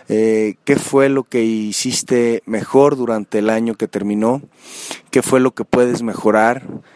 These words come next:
que hayas podido hacer un examen de conciencia y si no que lo puedas hacer al inicio de este año,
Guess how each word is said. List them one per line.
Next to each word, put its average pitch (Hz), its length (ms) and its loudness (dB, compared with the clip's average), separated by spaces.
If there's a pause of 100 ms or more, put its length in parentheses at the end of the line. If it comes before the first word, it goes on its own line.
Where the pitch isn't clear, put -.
(200)
que - 100 0
hayas 120 260 4
podido 120 360 0
hacer 113 280 0
un 117 140 -4
examen 117 440 -2
de 107 100 -2
conciencia 127 560 -2
y 110 40 -2
si 113 120 -6
no 113 140 -2
que 120 100 -2
lo 113 100 2
puedas 110 380 0
hacer 107 260 -4
al 107 140 -2
inicio 107 320 0
de 107 60 4
este 107 260 0
año, 113 300 -2